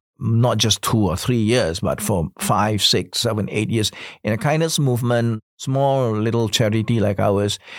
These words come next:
we even have people who work there for fifteen years, some of them for ten years, and, you know, on the average about five years. Why, people ask, are you able to retain them? Because we create an environment where people would like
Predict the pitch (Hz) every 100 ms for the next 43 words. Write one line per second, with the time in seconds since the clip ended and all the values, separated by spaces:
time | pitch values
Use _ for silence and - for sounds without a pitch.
0 | - - 113 117 143 135 143 127 - 127
1 | 123 120 113 113 - 113 110 104 95 151
2 | - 156 139 113 110 69 73 - - -
3 | 139 120 107 110 101 92 135 139 120 101
4 | 85 92 101 98 101 98 95 98 110 107
5 | 113 120 123 117 107 95 101 - 123 127
6 | 117 98 87 - - _ _ _ _ _
7 | - 143 214 247 196 - 135 147 - 117
8 | 104 - - - 131 131 139 120 135 107
9 | 113 - 156 208 180 87 80 95 92 82
10 | 69 78 127 113 104 107 117 127 117 98
11 | 95 107 107 104 113 160 110 117 117 123
12 | 123 117 107 - - 123